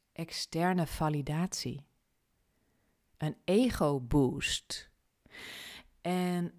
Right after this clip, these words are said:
het interessante is dat na reden nummer één, verveling, die bij mannen en vrouwen gelijk is, is dit bij vrouwen de grootste reden om op Tinder te zitten. Een ego-boost.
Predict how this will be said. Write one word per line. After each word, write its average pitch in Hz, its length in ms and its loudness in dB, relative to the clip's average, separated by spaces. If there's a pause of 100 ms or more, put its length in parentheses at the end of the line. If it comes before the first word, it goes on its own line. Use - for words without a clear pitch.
het 165 180 -4
interessante 220 800 0
is - 680 -4 (340)
dat 156 360 -4
na 175 480 2
reden 254 440 4
nummer 277 220 4
één, 139 240 0
verveling, 175 680 4
die 143 100 -2
bij 139 140 -2
mannen 220 300 4
en 247 80 4
vrouwen 220 320 4
gelijk 151 380 -6
is, - 420 -14 (380)
is 160 260 0
dit 262 280 2
bij 151 200 -4
vrouwen 240 680 0 (440)
de 139 140 -10
grootste 180 1000 2
reden 190 540 2
om 160 200 -8
op 165 240 -12 (160)
Tinder 262 400 0
te 180 140 -4
zitten. 156 520 -4 (460)
Een 240 320 2
ego-boost. 202 1080 2